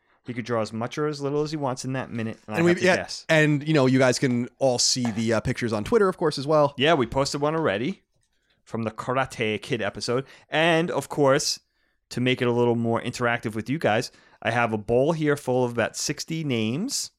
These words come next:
Speaker 1: Patreon supporter names, and you guys are gonna win each drawing. One lucky winner will win each drawing, and we'll
Speaker 2: Ver-
Speaker 1: send them out in the mail.
Speaker 2: Very lucky.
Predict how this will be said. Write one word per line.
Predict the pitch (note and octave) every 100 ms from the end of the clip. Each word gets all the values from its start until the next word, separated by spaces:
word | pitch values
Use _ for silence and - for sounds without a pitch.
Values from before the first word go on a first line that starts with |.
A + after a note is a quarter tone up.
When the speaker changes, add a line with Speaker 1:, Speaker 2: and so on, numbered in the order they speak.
| _ _ -
Speaker 1:
Patreon | - A#2+ B2+ A2+ A2+
supporter | A2 A#2 A2+ G#2
names, | G2+ D3 - _ _ _ -
and | B2 C3 - -
you | C#3+
guys | F3+ F#3 F3+
are | D#3+
gonna | E3
win | D#3 F3 F3+ E3+ F#3 - _
each | C#3 D#3 -
drawing. | B2+ D3+ D#3 A2+ D#3 G3+ _
One | C3 D#3 D3+
lucky | D#3+ - C3+
winner | D3 C#3+
will | A#2 A2+ G#2
win | C#3 C3
each | B2+ -
drawing, | G#2 F#2 G#2 D3 _ -
and | G#3
we'll | G#3+
Speaker 2:
Ver- |
Speaker 1:
send | A3+ B3+
them | B3
out | D4
in | -
the |
mail. | F4 E4+ - C3
Speaker 2:
Very | A#2 A#2 G#2+
lucky. | D2+ - -